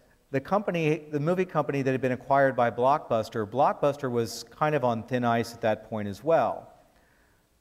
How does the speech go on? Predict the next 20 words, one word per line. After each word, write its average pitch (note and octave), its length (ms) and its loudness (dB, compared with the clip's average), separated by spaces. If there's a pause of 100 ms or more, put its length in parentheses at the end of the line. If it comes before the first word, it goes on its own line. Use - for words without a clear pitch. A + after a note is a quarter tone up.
(220)
Blockbuster's C#3+ 680 2
C C#3+ 240 0
F C3 200 0
O A#2+ 280 2
started A2+ 340 -2
calling C3 400 0
me A2 160 -2
every A2+ 320 0
day A2 280 2
and G#2+ 120 -6
saying, G2+ 360 -4
"Where G#2+ 220 2
is A2 140 -2
my G#2+ 160 -2
two G#2+ 240 -8
hundred G#2 280 -4
and G2 140 -6
fifty G#2+ 300 -8
million F#2 380 -6
dollars?" A2 720 0